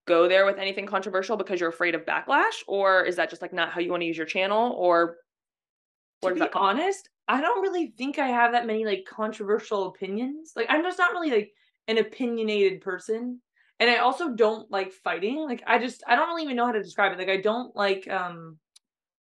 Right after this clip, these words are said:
Speaker 2: arguing. I
Speaker 1: Yeah.
Speaker 2: don't really have strong opinions on anything, which I honestly wish I kind of had more strong opinions, but I just don't.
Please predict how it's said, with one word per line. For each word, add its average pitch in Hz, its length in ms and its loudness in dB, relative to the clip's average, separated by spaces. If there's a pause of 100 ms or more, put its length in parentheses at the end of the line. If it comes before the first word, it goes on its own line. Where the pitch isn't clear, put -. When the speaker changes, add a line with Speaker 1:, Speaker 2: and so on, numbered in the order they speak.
(540)
Speaker 2:
arguing. 233 880 0 (300)
I 220 80 6
Speaker 1:
Yeah. 185 120 4
Speaker 2:
don't 254 300 0
really 226 240 -2
have 214 320 0
strong 202 320 2
opinions 185 440 -8
on 180 220 -2
anything, 185 640 -10 (100)
which 240 200 -2 (100)
I 226 220 6
honestly 277 460 2
wish 220 240 2
I 202 180 0
kind 190 320 -6
of 202 60 -4
had 196 260 -2
more 180 240 -6
strong 233 380 -2
opinions, 262 640 -6 (600)
but 233 140 4
I 233 120 6
just 208 200 -4
don't. 196 420 -2